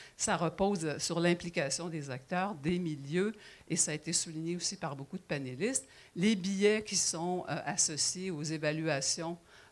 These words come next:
euh, sont là également à regarder. Le fait que ça origine de causes systémiques, tout comme les inégalités, que ça nous force à regarder des enjeux, des rapports sociaux et les conflits qui ont cours dans la société. Et je pense que là, j'en ai que, que quelques-uns, mais on pourrait dresser une liste assez longue.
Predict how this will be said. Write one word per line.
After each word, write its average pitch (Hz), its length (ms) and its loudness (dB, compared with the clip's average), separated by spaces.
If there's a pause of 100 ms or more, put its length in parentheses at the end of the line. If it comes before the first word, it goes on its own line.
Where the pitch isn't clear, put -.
euh, 135 160 2
sont 160 340 0
là 156 260 2
également 143 480 0
à 135 120 2
regarder. 143 600 2 (240)
Le 190 140 8
fait 240 240 6
que 240 140 2
ça 185 240 4
origine 185 520 2
de 170 120 0
causes 196 260 0
systémiques, 202 960 2 (300)
tout 262 140 -2
comme 220 220 4
les 170 280 2
inégalités, 156 600 -4
que 196 80 -10
ça 160 100 -6
nous 147 120 -4
force - 260 -6
à 156 80 -6
regarder 139 500 -4 (320)
des 220 300 4
enjeux, 180 320 2
des 196 140 4
rapports 196 400 2
sociaux 190 420 -2
et 196 60 2
les 196 100 -2
conflits 185 540 0
qui - 100 -6
ont 151 140 -2
cours 170 180 -6
dans 165 80 -2
la 139 100 -2
société. 139 560 -2 (300)
Et 165 80 4
je 165 80 -2
pense 165 260 2
que 147 100 -2
là, 156 160 0
j'en 139 260 -4
ai 151 80 -4
que, 131 240 -6
que - 140 -10
quelques-uns, 147 600 -2
mais 160 140 -4
on 143 80 -4
pourrait 139 240 -4
dresser 143 320 0
une 165 140 -4
liste 165 200 -2
assez - 200 -6
longue. 95 160 -10